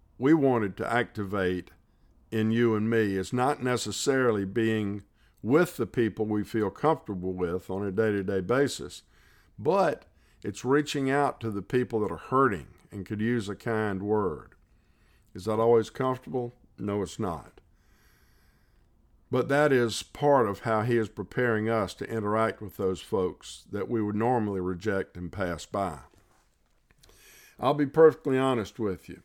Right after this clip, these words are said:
It's very difficult for me to tell stories like this without feeling like I'm patting myself on the back. I'm not. Full credit goes to being prepared by Jesus for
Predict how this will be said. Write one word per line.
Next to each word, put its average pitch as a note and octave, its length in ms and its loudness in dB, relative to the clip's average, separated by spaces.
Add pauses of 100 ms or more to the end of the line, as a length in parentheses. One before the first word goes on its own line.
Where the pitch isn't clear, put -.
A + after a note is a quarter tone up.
(140)
It's G2+ 160 -12
very C3 240 2
difficult C3 500 2
for - 120 -10
me A#2 180 2
to F#2 80 -2
tell C3 320 0
stories G#2+ 520 -2
like G2+ 220 -2
this G#2 260 -4
without G#2 380 -2
feeling B2+ 400 0
like G#2 360 -4
I'm E2+ 200 -6 (400)
patting B2+ 340 0
myself G#2+ 460 0
on G2 100 -4
the F#2+ 60 -4
back. E2+ 400 -4
I'm F#2+ 200 -4
not. F#2+ 400 -4 (520)
Full C#3+ 340 8
credit A#2+ 440 2
goes A2+ 340 2
to G2+ 100 -8
being A2 320 -2
prepared G#2 600 0
by A2 200 2
Jesus A2 760 -2 (480)
for A2+ 560 2